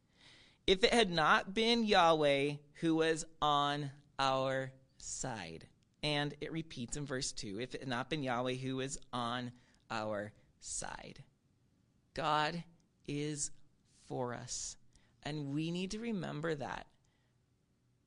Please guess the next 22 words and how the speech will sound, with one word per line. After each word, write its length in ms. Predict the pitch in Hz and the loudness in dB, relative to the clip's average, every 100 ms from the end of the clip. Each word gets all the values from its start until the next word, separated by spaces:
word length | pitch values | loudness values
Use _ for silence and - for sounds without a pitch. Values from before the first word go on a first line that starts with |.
| _ | _
especially 680 | - - - 151 135 - 151 | -8 -6 -4 -4 -2 -2 -4
during 220 | 147 135 | -4 -4
this 160 | 123 - | -6 -8
time. 420 | - - - 147 - _ _ _ _ _ _ | -10 -12 -14 -16 -18 _ _ _ _ _ _
That 160 | - 156 | -10 2
God 440 | 175 202 220 180 - | 4 8 6 4 -4
did 160 | 170 | -2
not 360 | 165 147 139 135 | -2 -2 -2 -4
send 600 | - - 127 120 117 113 - _ | -4 -2 -2 -4 -6 -8 -14 _
a 80 | 123 | -12
pandemic 880 | 135 139 135 127 120 123 117 - - | -6 -6 -4 -4 -4 -4 -8 -10 -10
to 100 | 123 | -10
terrorize 960 | - - 123 123 151 147 - 139 135 | -10 -10 -8 -6 -6 -8 -10 -12 -12
you. 300 | 127 113 113 123 _ - _ _ | -10 -10 -10 -14 _ -20 _ _
He's 360 | - 151 - - - - - - | -8 -4 -4 -6 -14 -20 -20 -18
for 240 | 147 135 | -12 -10
you. 400 | 131 - - - _ _ _ _ _ _ _ _ _ _ _ _ _ _ _ | -10 -14 -14 -16 _ _ _ _ _ _ _ _ _ _ _ _ _ _ _
And 140 | 139 156 | -8 -4
we 60 | |
need 160 | 165 170 | -2 0
to 100 | 165 | 0
understand 840 | 160 143 - - 120 98 53 151 | 0 0 0 -2 -6 -8 -10 -14